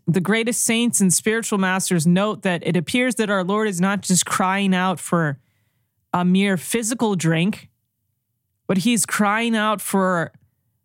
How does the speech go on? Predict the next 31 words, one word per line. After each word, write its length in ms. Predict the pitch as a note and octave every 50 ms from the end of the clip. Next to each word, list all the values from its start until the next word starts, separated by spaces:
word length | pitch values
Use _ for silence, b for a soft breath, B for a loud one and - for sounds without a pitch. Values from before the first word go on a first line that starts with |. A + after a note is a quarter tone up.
| _ _ _ -
for 400 | - - - - A3 A3 G#3+ G#3
his, 400 | G3+ G3+ A#3+ G#3+ G3 E3 D#3 - - -
uh, 160 | F3+ D#3+ -
uh, 140 | - B2+ - - -
for 160 | A#3 G#3+ G3+
a 60 | A3
particular 640 | - B3 F#3+ - - - C4+ - - E4+ E4 C4+ G#3
kind 500 | - - - - A#3+ B3 B3+ C4 B3+ A3+
of 140 | G#3+ E3+ -
thirst 440 | - - - F#3+ F#3+ F#3 - -
to 80 | - E3+
be 120 | D#3+ F3
quenched. 580 | D3 - - F3 D#3+ - D#3+ - - - - - - _ _ _ _ _ _ _ _ _ _ _ _ _ _ _ _ _ _ _ - - -
Mother 280 | F3 G3 G#3 B3 C4
Teresa's 480 | B3 - - B3+ B3+ - - A#3 G#3+ -
spirituality 920 | - - G#3+ F#3+ G3 G#3+ - - G3+ F3+ D#3 D3+ D#3+ F3 G3 A3+ B3 A#3+ b b b b b b b b b b
really 240 | F#3+ G3+ G#3+ A3
centers 640 | F3+ - - - - G#3+ A3 A3+ - B3 A#3 G#3+ F3+
on 220 | - F#3+ F#3 F#3 F#3+
this 160 | F#3+ - G#3
idea 360 | F3+ F3 D#3+ F3+ F#3+ F#3 E3+
of 160 | E3+ D#3+ D3
Jesus 400 | - - F#3 F#3+ F3+ F#3+ G3 -
being 380 | - - G3+ F#3+ F#3+ F3+ E3+ D#3+
thirsty. 580 | C#3+ - - E3+ F3 F3 E3 - - E3 D3+
So 280 | D#3 - - F3 E3 -
in 160 | F3 F#3 F3
every, 440 | D#3+ G3 G3 G3+ A#3 A#3+ B3 A#3 - _ B B B B B B B B B B _ _ -
um, 300 | F3 F3 E3 D#3 D#3 D3
convent 720 | - - - - G#3+ A3 A3+ A#3+ A3+ A3+ A#3 A#3 - -
chapel 720 | - - - - A3 F#3 G3 G3+ - G3+ F#3+ F#3+ G3 G#3 -